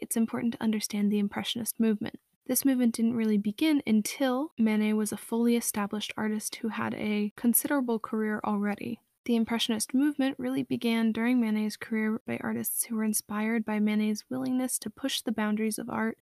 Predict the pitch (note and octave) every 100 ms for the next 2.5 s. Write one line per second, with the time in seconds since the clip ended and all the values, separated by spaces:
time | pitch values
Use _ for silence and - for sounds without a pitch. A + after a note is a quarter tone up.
0 | - G#3+ G#3 - A#3 A#3 A#3 A3 A3+ C#4+
1 | - - G#3+ G#3 G#3 - G#3+ G#3+ A3+ -
2 | E4 C#4 A3 -